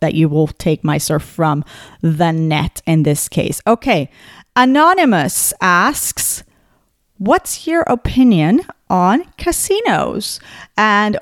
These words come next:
what advice do you have to eliminate an addiction to gambling? I work to pay more and more credit cards, and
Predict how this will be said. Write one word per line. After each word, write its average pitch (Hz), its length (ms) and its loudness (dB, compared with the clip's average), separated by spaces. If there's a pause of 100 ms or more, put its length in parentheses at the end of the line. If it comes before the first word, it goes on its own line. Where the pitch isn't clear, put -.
what 262 340 0
advice 330 400 -2
do - 120 -6
you 247 120 2
have 208 480 -2
to - 160 -2
eliminate 233 880 2 (360)
an 226 140 2
addiction 208 520 0
to 190 120 0
gambling? 156 600 -2 (380)
I 202 140 2
work 208 520 0
to - 140 -2
pay 202 540 0
more 226 320 2
and 311 80 0
more 262 180 2
credit 170 380 -2
cards, 160 460 -2 (300)
and 190 420 2